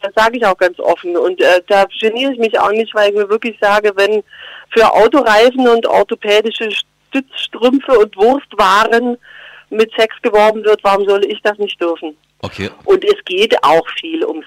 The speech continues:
Speaker 1: Sex in dem Programm. Nicht nur die ganze Zeit, wie ich immer am Anfang des Programms sage. Man fragt sich dann natürlich immer, spricht die jetzt den ganzen Abend über Sex? Ich sage,
Speaker 2: Mhm.
Speaker 1: nein, über Sex redet man nicht, man hat ihn.
Speaker 2: <laughs>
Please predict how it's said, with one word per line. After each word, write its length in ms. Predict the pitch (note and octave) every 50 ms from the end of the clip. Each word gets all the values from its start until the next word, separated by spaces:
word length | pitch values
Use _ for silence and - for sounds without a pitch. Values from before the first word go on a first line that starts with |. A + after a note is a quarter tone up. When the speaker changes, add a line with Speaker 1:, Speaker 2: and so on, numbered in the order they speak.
| - C#3+
Speaker 1:
Sex 180 | B2 - - -
in 120 | - D3+ D3+
dem 100 | D3+ C#3+
Programm. 360 | D3+ D3 C#3+ - C#3 D#3 E3
Nicht 280 | G3+ A#3 C#4 C#4 - B3
nur 260 | A#3 B3 C4 B3+ -
die 100 | A#3 G#3+
ganze 400 | - G3 F#3+ G3 G#3 - F3 -
Zeit, 520 | - - G3+ G#3+ A#3 A#3+ B3 B3+ B3+ B3 G#3
wie 220 | G3+ G#3 G#3 G#3
ich 100 | G#3 G#3+
immer 200 | F#3 F#3+ G3 F#3
am 100 | F3+ F3+
Anfang 340 | - - F3+ G3+ G3+ G3+ F#3+
des 120 | F#3 F3+ -
Programms 500 | _ F#3+ F3 - - E3+ E3 E3+ E3 - _
sage. 500 | D#3+ D3+ D#3 E3+ G3+ G3+ G#3 G3+ G3+ F#3 E3+
Man 160 | E3+ E3+ E3+
fragt 340 | - - D#3+ D#3 F3 - _
sich 160 | - G#3 -
dann 120 | - F3+ F3+
natürlich 300 | F3+ F3 - F#3 - -
immer, 240 | - F#3+ G3 F#3
spricht 320 | - - _ F#3+ F#3 - -
die 60 | F#3+
jetzt 160 | F3 D#3+ _
den 100 | F3+ E3+
ganzen 300 | E3 E3+ E3+ - F3+ F#3
Abend 260 | F3 E3 E3 E3 D#3+
über 220 | - D#3 D#3 D3+ D3 -
Sex? 220 | G#3+ A3+ A#3 - -
Ich 120 | - - -
sage, 260 | - D#3 D#3 E3 E3
Speaker 2:
Mhm. 60 | D#3
Speaker 1:
nein, 420 | D3 D3+ D3+ E3+ G3 A3+ B3+ B3 - _ - - - - - _ _
über 220 | F#3 F3+ F#3 F3 -
Sex 240 | G3 G3 G3 - _
redet 360 | - D#3 E3+ G3+ G#3 A#3 -
man 220 | G#3 G3+ G3+ G3+ G#3
nicht, 200 | G3+ G#3 G3 - _ _ _ _
man 180 | - D#3+ D#3+ D#3 -
hat 240 | - D#3 E3 -
ihn. 200 | F3+ D#3 C#3 C3+ - _ _ _ _ _ _ _
Speaker 2:
<laughs> 100 | - F#2+